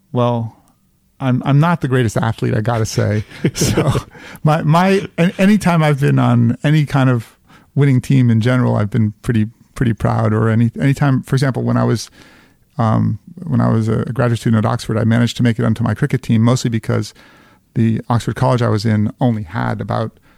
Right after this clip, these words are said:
Speaker 1: sixty students. And <laughs> so it was, it was not a high bar, but I, I did manage to have a batting average of thirteen, which for a Yank on a cricket team was a really good, good number.
Speaker 2: Cool. What teaching from your parents has most stayed with you?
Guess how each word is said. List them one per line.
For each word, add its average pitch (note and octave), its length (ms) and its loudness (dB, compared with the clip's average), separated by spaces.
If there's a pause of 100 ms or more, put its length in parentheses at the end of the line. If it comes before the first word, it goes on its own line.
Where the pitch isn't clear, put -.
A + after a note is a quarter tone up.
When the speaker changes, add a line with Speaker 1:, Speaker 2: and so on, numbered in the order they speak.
(340)
Speaker 1:
sixty - 300 -4
students. A2 580 -2 (540)
And A#2+ 300 0 (520)
<laughs> - 400 -8
so D3+ 240 -2 (260)
it E3 60 0
was, E3+ 240 -2
it - 60 -10
was C#3+ 140 0
not D3 200 2
a C3+ 60 0
high A#2 180 -2
bar, A2 280 0
but B2+ 280 0
I, C#3+ 40 0
I C3+ 40 0
did C#3+ 240 -2
manage C3+ 280 0
to B2 140 -4
have A#2 200 -4
a G#2 40 -8
batting A2 340 -2
average G#2 240 -4
of G2 80 -10
thirteen, A2+ 580 -2
which - 140 -6
for A#2+ 240 -2
a A2+ 60 0
Yank A2+ 420 -2 (140)
on G#2+ 140 0
a G#2+ 40 -2
cricket G#2+ 280 -4
team - 220 0
was - 140 -6
a B2 60 -8
really A2+ 340 -4
good, A#2 240 -8 (600)
good B2 140 -4
number. - 360 -4 (240)
Speaker 2:
Cool. - 220 -18 (360)
What C#3 280 -4
teaching A#2+ 500 -4
from F#2+ 280 -6
your F2 120 -4
parents - 920 -8
has F#2 220 -10
most F2+ 380 -6
stayed D#2+ 400 -8
with D2 200 -14
you? C2+ 100 -16